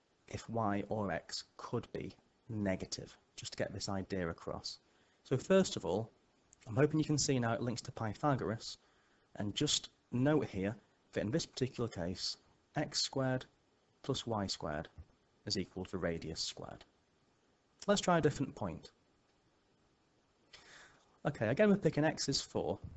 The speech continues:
this time we're picking this fourth quadrant here. So this diagram here is almost exactly the same as before,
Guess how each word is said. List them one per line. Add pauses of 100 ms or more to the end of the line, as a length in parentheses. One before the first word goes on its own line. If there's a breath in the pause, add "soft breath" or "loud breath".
(180)
this
time
we're
picking
this
fourth
quadrant
here. (560)
So
this
diagram
here (140)
is
almost
exactly
the
same
as
before,